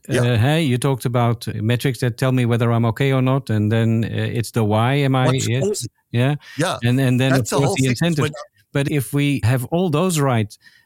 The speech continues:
Speaker 1: and we start working on fixing the metrics, but it's actually not the, the metrics that matter. <laughs> <laughs> then
Speaker 2: Right.
Speaker 1: basically you're still
Speaker 2: And
Speaker 1: polishing stuff that really is, is, uh, making things look good,
Speaker 2: So
Speaker 1: but
Speaker 2: it's
Speaker 1: might not change the business.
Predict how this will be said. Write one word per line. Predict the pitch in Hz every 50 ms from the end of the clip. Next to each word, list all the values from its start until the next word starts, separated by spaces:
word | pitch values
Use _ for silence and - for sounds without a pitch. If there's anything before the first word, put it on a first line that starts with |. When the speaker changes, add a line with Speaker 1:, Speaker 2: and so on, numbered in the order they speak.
| _ _
Speaker 1:
and | - 131 135 135 131 131 127 117 98 - _ _ _ _ _ _ -
we | 139 123 135
start | 127 - - 147 143 123
working | 113 127 143 160 147 - 135 123 120
on | 120 120 117 107
fixing | - - 175 - - 151 135 120
the | 117
metrics, | 110 120 120 - - 117 101 -
but | - 127 123
it's | 120 - -
actually | 127 151 - - - 127
not | 120 120 131 120 - -
the, | 110 107 104 110 101 104
the | 110
metrics | 107 113 127 120 - 117 101 -
that | - 95 85
matter. | 101 107 113 104 - 90 101 - _ _ _ -
<laughs> | - - - - - - - -
<laughs> | - 156 117 - - - - - 151 104
then | - - 123 127
Speaker 2:
Right. | 131 131 135 -
Speaker 1:
basically | 117 127 147 135 127 123 131 131
you're | 120 123 120
still | - 143 143
Speaker 2:
And | 139 -
Speaker 1:
polishing | - 139 131 127 113 - 127 120 113
stuff | - - 123 123 113 -
that | - 120 113 113
really | 117 113 131 135 131 123 113
is, | 110 110 104 - -
is, | - 123 120 107 101
uh, | 113 113
making | 113 110 120 127 113 - - 104
things | - - 123 120 101 110
look | 131 160 160 -
good, | - 135 147 156
Speaker 2:
So | - 170
Speaker 1:
but | 143 135 127 127
Speaker 2:
it's | 143 - -
Speaker 1:
might | 120 123 131 131 - -
not | 143 135 -
change | - 143 143 139 123 123
the | 143
business. | 135 175 190 165 120 92 90 - -